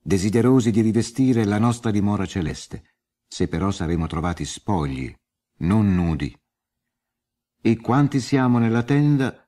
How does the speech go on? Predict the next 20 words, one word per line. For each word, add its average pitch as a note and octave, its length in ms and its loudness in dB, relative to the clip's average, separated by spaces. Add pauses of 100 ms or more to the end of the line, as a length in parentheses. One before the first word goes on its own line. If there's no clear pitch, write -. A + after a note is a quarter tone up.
(100)
sospiriamo C3+ 800 2
come A#2+ 220 0
sotto A#2+ 340 -4
un G#2+ 140 0
peso, C2+ 420 -6 (680)
non C3+ 200 6
volendo D3 380 4
venire C#3+ 280 4
spogliati, F#2+ 680 -2
ma G2 120 -2
sopravvestiti, G#2+ 1000 -4 (1040)
affinché G2+ 540 -2
ciò G#2 220 -2
che G2+ 140 -2
è F#2+ 40 0
mortale G#2 760 -4 (160)
venga G#2+ 420 0
assunto F#2+ 580 -4
dalla F2 220 -4
vita. - 340 -10